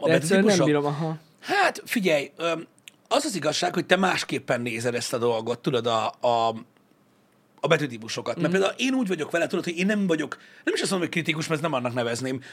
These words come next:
Speaker 2: Tehát, hogy mit tudom én, de nem foglalkoztat annyira, de tudom, hogy te például olyan vagy, hogy így ránézel mondjuk valakinek, mit tudom én, így a logójára, vagy egy kiírásra, és így,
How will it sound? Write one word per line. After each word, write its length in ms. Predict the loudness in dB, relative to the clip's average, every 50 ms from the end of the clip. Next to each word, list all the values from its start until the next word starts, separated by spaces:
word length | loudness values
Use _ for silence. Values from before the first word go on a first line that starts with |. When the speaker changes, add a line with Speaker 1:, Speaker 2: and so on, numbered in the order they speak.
| -12
Speaker 2:
Tehát, 180 | -6 -6 -6 -6
hogy 80 | -6 -8
mit 140 | -8 -6 -4
tudom 160 | -2 -2 -2
én, 160 | -2 -4 -4 -4
de 100 | -4 -2
nem 180 | -2 -2 -2 0
foglalkoztat 640 | 0 0 0 0 0 -2 -4 -6 -6 -6 -4 -4
annyira, 240 | -4 -2 0 0 0
de 80 | 0
tudom, 200 | 2 2 2 2
hogy 100 | 2 0
te 100 | -2 -2
például 280 | 0 0 2 2 4 2
olyan 200 | 2 2 0 -2
vagy, 140 | -4 -6 -6
hogy 100 | -4 0
így 60 | 2
ránézel 440 | 2 2 2 -2 -6 -6 -6 -6 -6
mondjuk 200 | -6 -8 -4 -2
valakinek, 380 | -2 -2 0 -2 -6 -8 -8 -10
mit 80 | -10 -10
tudom 160 | -8 -8 -8
én, 60 | -8
így 100 | -10 -12
a 40 | -2
logójára, 420 | 0 0 0 0 -2 -2 -2 -2
vagy 80 | -2 -6
egy 100 | -8 -10
kiírásra, 480 | -10 -4 -2 0 2 2 2 2 0 -6
és 60 | -6
így, 160 | -6 -8 -8